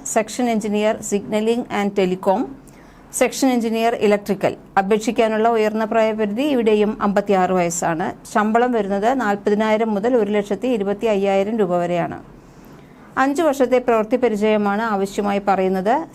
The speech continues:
സെക്ഷൻ എഞ്ചിനീയറുടെ ഒഴിവുകളുള്ളതിൽ, ഏഹ്, സെക്ഷൻ എഞ്ചിനീയർ ഇലക്ട്രിക്കൽ, റവന്യൂ ഇൻസ്പെക്ടർ, ഫയർ ആൻഡ് സേഫ്റ്റി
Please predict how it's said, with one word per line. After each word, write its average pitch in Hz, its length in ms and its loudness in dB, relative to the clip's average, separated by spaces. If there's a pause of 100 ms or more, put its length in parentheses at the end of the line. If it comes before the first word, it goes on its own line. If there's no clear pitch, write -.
(100)
സെക്ഷൻ 226 400 0
എഞ്ചിനീയറുടെ 226 580 2
ഒഴിവുകളുള്ളതിൽ, 202 760 2 (380)
ഏഹ്, 196 300 4
സെക്ഷൻ 226 340 -2
എഞ്ചിനീയർ 226 480 0 (140)
ഇലക്ട്രിക്കൽ, 208 500 0 (720)
റവന്യൂ 247 360 4 (100)
ഇൻസ്പെക്ടർ, 220 520 0 (220)
ഫയർ 226 300 4
ആൻഡ് 240 260 0
സേഫ്റ്റി 214 340 2